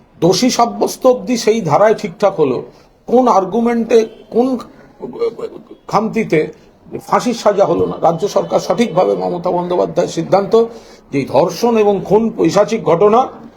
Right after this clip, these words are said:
সর্বোচ্চ শাস্তি হওয়া উচিত যেটা ফাঁসি, সেটাই হওয়া উচিত। এবং সেই জন্য রাজ্য সরকার হাইকোর্টে গিয়েছেন, চাপে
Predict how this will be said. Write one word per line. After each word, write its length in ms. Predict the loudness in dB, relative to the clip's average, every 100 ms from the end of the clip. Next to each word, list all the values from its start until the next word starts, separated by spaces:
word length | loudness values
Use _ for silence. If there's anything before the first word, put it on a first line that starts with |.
| -20 _ _ _ -2
সর্বোচ্চ 440 | 0 2 0 2 2 2 -4 -20 -4
শাস্তি 340 | -4 -2 2
হওয়া 200 | 2 4
উচিত 260 | 2 -2 -6 -6
যেটা 380 | -2 2 2 2 -10 -20 -20 _ -20 -4
ফাঁসি, 300 | -2 0 0 -2 -4
সেটাই 340 | 0 2 4
হওয়া 160 | 4 4
উচিত। 280 | 2 0 -4
এবং 160 | -4
সেই 240 | -2 0 2
জন্য 340 | 2 2 -2 -6 -20 -20 -6
রাজ্য 280 | -2 -2 -2
সরকার 340 | -2 0 0 -2 0
হাইকোর্টে 420 | -2 0 -4 -4
গিয়েছেন, 440 | 0 2 4 0
চাপে 300 | 0 -2 0